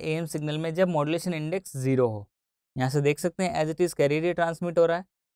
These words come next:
जब मॉड्यूलेशन इंडेक्स फिफ्टीन परसेंट हो तो एएम वेव आ रहा है। जब मॉड्यूलेशन इंडेक्स हमारा हंड्रेड परसेंट हो तो यहाँ पे देखिए ये पॉइंट नाइन था, इसको थोड़ा सा बराबर कर देते हैं,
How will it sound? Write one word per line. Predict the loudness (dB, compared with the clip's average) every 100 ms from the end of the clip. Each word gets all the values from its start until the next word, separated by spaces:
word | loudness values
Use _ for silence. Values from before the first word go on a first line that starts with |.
| _ _ 4
जब | 8 8
मॉड्यूलेशन | 6 -2 -4
इंडेक्स | -4 -4 -2
फिफ्टीन | -2 -2 0
परसेंट | 0 0 -2
हो | 0
तो | 0
एएम | 2 0 0
वेव | 0 2
आ | 2
रहा | 2
है। | 0 -4 _ 2
जब | 4
मॉड्यूलेशन | 4 4 2 -2
इंडेक्स | -2 -2 -2
हमारा | 2 4 4
हंड्रेड | 4 4 4
परसेंट | 0 0 -2
हो | -2
तो | 0 -2
यहाँ | 0 0
पे | 2
देखिए | 0 -2 -2 -6 _ _ _ 2
ये | 6
पॉइंट | 6 6 4 2
नाइन | 0 0
था, | -2 -4 -4
इसको | -8 -6
थोड़ा | -6 0 6 6
सा | 6 0 -4 -8 _ _ _ -20 _ _ _ _ _ _ _ _ _ _ _ _ _ _ _ -8
बराबर | 0 6 6 6
कर | 6
देते | 2 0
हैं, | -4